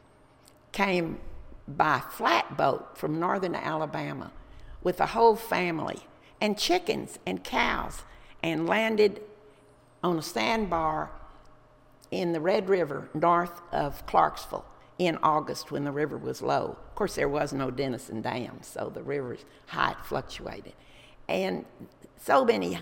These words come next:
thousands of people had relatives that came that way. And it's, um, I think we need to appreciate 'em. We need to know why they came and what the kind of grit that they were made of.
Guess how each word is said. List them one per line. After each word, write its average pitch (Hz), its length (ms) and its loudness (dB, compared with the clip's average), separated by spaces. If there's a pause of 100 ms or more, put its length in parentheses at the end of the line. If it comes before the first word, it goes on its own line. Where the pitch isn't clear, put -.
(140)
thousands 175 500 0
of - 120 -8
people 202 360 -6
had 180 240 -4
relatives 160 540 -2
that - 180 -14
came 185 320 -6
that - 260 -14
way. - 280 -12 (520)
And 165 360 -2
it's, - 440 -4
um, 175 340 -4 (680)
I 214 80 -2
think 427 280 -4
we 208 100 6
need 233 280 2
to 170 80 2
appreciate - 680 -2
'em. - 140 -4
We 190 100 -2
need 220 280 -2
to - 60 -6
know 170 540 -2 (340)
why 196 260 2
they 180 160 -2
came 165 600 -6
and - 220 -10 (440)
what - 220 2 (280)
the 175 80 -4
kind 214 340 -2
of 127 240 -2
grit 180 440 2
that - 160 -6
they 147 140 -2
were 123 120 0
made 147 320 0
of. - 140 -8